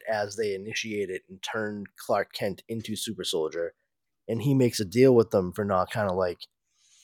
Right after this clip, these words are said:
telling what the entire thing is about this entire project. Uh, they let him be the official press flack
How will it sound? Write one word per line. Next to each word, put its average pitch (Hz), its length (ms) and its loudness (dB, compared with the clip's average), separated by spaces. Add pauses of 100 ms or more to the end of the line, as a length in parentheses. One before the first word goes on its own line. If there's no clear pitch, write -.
(280)
telling 131 440 4
what 110 180 2
the 117 100 0
entire 113 720 2
thing 107 320 0
is 104 360 4
about 101 540 2 (120)
this 95 200 -2
entire 90 340 0
project. 87 680 0 (680)
Uh, 95 300 2 (140)
they 117 140 2
let 110 280 4
him 107 220 -2
be 98 440 -4
the 98 140 -6
official 101 460 0
press 117 300 0
flack 80 440 0